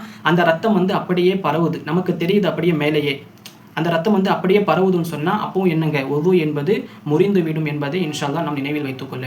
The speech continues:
வேண்டும். இப்போ கண்ணியமான அல்லாஹ்வின் நல்லடியார்களே, இதுவும் வந்து நம்ம கவனிக்க வேண்டிய விஷயங்கள். இப்போ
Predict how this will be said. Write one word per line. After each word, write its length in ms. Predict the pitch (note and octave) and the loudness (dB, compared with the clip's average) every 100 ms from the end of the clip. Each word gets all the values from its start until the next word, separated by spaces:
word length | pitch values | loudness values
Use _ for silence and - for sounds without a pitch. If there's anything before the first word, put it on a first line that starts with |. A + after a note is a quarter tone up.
| B2 | -8
வேண்டும். 240 | B2 C3 - - - | -10 -10 -12 -20 -6
இப்போ 120 | D#3+ | 0
கண்ணியமான 320 | E3+ F#3+ F3 D3+ | 2 4 2 2
அல்லாஹ்வின் 280 | D3+ E3 D#3 | 0 -2 0
நல்லடியார்களே, 580 | D3 D3 C#3+ C3+ C3 E3 G#3 D3+ | -2 -2 -4 -4 -6 -6 -6 -4
இதுவும் 240 | E3+ E3 | -4 -4
வந்து 120 | D3+ F3+ | -2 -2
நம்ம 120 | D#3 C3+ | -2 -4
கவனிக்க 280 | C#3+ D#3 D#3 D3 | -4 -4 -4 -4
வேண்டிய 280 | C#3 C3 D#3+ | -4 -4 -6
விஷயங்கள். 480 | C3 C#3 C3 C3 C3 - - - - | -6 -6 -6 -6 -8 -10 -20 -20 -12
இப்போ 140 | E3+ | -4